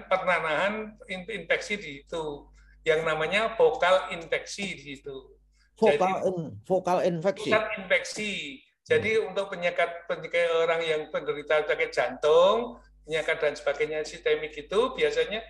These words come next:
Speaker 1: disarankan untuk diambil giginya yang sisa, sisa, sisa akar itu. Jadi
Speaker 2: Oh.
Speaker 1: itu harus hati-hati. Jadi, karena ini,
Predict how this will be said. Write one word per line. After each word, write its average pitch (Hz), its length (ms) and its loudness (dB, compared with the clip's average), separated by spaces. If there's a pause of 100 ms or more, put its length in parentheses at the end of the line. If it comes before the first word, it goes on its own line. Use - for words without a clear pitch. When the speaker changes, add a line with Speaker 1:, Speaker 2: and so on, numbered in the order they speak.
(200)
Speaker 1:
disarankan 156 720 0
untuk 190 200 -6
diambil 147 380 -2
giginya 151 420 -2
yang 165 220 2 (140)
sisa, 170 520 -2
sisa, - 340 -2
sisa 160 380 -4
akar 143 280 0
itu. 160 440 -8 (520)
Jadi 104 400 -2
Speaker 2:
Oh. - 60 0 (300)
Speaker 1:
itu 160 200 0
harus 185 200 6
hati-hati. 190 760 4
Jadi, 202 300 -2
karena 202 240 2
ini, 247 160 0